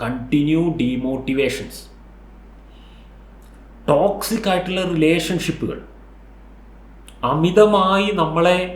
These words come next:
പുകഴ്ത്തുകയോ അല്ലെങ്കിൽ നമ്മളെ ഇങ്ങനെ നമ്മൾക്കില്ലാത്തതൊക്കെ നമ്മളുടെ മേലെ കെട്ടിവെച്ച് പുകഴ്ത്തി നമ്മളെ കൊണ്ട് പല അബദ്ധങ്ങളിലേക്കും എടുത്തു ചാടിപ്പിക്കുന്ന രീതിയിൽ പോസിറ്റീവായിട്ട് പറയുന്നവരും അതിൽപ്പെടും. അതുകൊണ്ട് നെഗറ്റീവ് മാത്രമല്ല,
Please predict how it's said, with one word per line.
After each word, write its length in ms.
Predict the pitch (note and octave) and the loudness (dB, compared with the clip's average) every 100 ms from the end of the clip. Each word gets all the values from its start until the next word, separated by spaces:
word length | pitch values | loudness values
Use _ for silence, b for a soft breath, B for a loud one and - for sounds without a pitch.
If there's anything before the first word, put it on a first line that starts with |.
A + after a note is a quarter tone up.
| - - - - | -14 -20 -12 -4
പുകഴ്ത്തുകയോ 840 | B2+ F3 F#3+ - G3+ E3 D#3 E3 - - - - | 4 4 4 2 4 4 4 2 0 -10 -16 -10
അല്ലെങ്കിൽ 320 | C3 D3+ D#3+ | -4 -2 -2
നമ്മളെ 340 | C#3 C3 D#3 E3+ | -2 -2 0 2
ഇങ്ങനെ 260 | E3 D#3+ E3 E3 B B B B - | 2 2 0 -6 B B B B -6
നമ്മൾക്കില്ലാത്തതൊക്കെ 1400 | C3 D3 E3 G3+ G3+ G3 D#3 F3 F#3+ G3+ G#3 G#3 - G#3+ | -4 -2 2 2 2 0 2 6 6 6 4 4 2 2
നമ്മളുടെ 420 | G3+ F3+ F#3+ G3 | 4 2 2 2
മേലെ 220 | G3 F#3+ | 2 0
കെട്ടിവെച്ച് 600 | F#3 D#3+ G3+ F3+ F3+ - | 0 -2 0 0 0 -4
പുകഴ്ത്തി 540 | F#3 E3 E3+ E3+ - F#3+ | -4 -2 -2 -4 -6 -4
നമ്മളെ 260 | D#3+ D#3+ E3 | -4 -2 -2
കൊണ്ട് 220 | E3+ F3 | -2 -2
പല 160 | E3+ E3 | 0 0
അബദ്ധങ്ങളിലേക്കും 880 | D3+ D#3 D3+ F3 F3+ F3+ F3 F#3 C#3+ | 2 2 2 2 0 0 0 0 0
എടുത്തു 240 | D3 E3+ | 0 0
ചാടിപ്പിക്കുന്ന 560 | E3 D#3 E3 D#3+ D#3 D#3 | 0 0 0 -4 -2 -2
രീതിയിൽ 320 | D3+ D3+ A3+ | -4 -4 -4
പോസിറ്റീവായിട്ട് 720 | D#4 E3 F#3+ B3 C4 B3+ G#3 | -2 0 0 0 2 2 4
പറയുന്നവരും 500 | F3+ E3 D3 D3 D3 | 4 2 2 2 2
അതിൽപ്പെടും. 440 | G#3+ C3+ - - - - - - - - | 2 0 -6 -10 -14 -20 -20 -20 -20 -2
അതുകൊണ്ട് 340 | C3+ G3 D#3 G2+ | 2 2 2 0
നെഗറ്റീവ് 340 | G#2+ B2+ F3 E3 | -2 -4 -4 -2
മാത്രമല്ല, 560 | C#3+ D3+ G3 F#3 D3 | 0 0 -2 -2 0